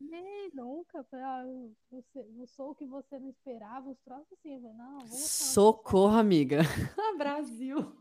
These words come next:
Speaker 1: Entendeu? Ninguém sabe, tá tudo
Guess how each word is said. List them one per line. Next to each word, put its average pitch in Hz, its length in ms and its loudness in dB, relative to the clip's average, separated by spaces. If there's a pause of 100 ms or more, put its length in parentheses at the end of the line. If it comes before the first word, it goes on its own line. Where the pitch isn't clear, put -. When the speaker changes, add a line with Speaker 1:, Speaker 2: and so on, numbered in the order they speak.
(600)
Speaker 1:
Entendeu? 285 560 -8 (800)
Ninguém 381 260 -8
sabe, 302 440 -16
tá - 120 -20
tudo - 280 -20